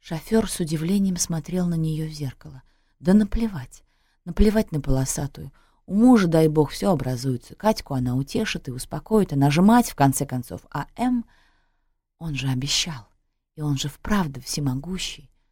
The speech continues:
"Справлюсь", твердила она про себя, а, выйдя из машины, извинилась перед водителем. "Простите, ради бога, мою истерику". Тот кивнул: "Всякое в жизни бывает. Удачи вам, и все обойдется".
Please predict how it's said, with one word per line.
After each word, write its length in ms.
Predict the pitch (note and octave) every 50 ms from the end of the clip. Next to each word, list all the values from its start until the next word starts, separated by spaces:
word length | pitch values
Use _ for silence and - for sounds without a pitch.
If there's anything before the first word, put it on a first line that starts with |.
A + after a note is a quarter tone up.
| _ _ _
"Справлюсь", 640 | _ _ - C#3 C3 A#2 - - - - - - - _ _ _ _ _ _ _ _ _ _ _
твердила 500 | D3+ D3+ D3+ C3 B2 C3 C3+ B2+ A#2+ A#2+
она 200 | A#2 A#2+ A#2+ A#2
про 120 | - B2
себя, 380 | - - - C3+ - A#2+ A#2+ - -
а, 120 | C3+ C3+
выйдя 280 | C#3 F#3+ F#3+ D3 C#3+ C#3+
из 120 | C3+ C3+
машины, 520 | C#3 C3+ C3+ - - A3+ A3+ G#3+ G#3 G3 - _ _ _ _ _ _ _ _
извинилась 640 | G3+ F#3 D3+ D3+ D3+ C#3+ C#3+ D3+ D#3 D#3 C#3 - -
перед 260 | - D3 C3 B2+ B2+
водителем. 540 | C3 B2 A#2 A#2+ A2+ - - - C3 C3 _ _ _ _ _ _
"Простите, 420 | - F#3 F#3+ - - G3+ - - -
ради 200 | - - C#3+ D3
бога, 280 | D#3 D#3 D3+ D3 D3
мою 420 | D3 C#3+ C#3+ C#3+ C#3+ D3+ D3 C#3 - -
истерику". 580 | - - - - A3+ A3+ F3+ E3 - - D3+ - _ _ _ _ _ _ _ _ _ -
Тот 160 | C4 C4 C4
кивнул: 400 | - - D#3+ D3+ D#3 D3+ C#3 C3+
"Всякое 420 | C#3 - - A3 F#3 - - B2+ C3+
в 40 | D3+
жизни 300 | - C3+ - E2+ F2+ F2+
бывает. 400 | E2+ C3+ B2+ B2+ A#2 - - B2+
Удачи 380 | E3 G#3 F#3 C#3+ - - -
вам, 180 | D#2+ D#2 D2 - -
и 180 | - A#3+ E3+
все 200 | - - F3+ D3+
обойдется". 600 | C3 - - - _ _ - - _ - - -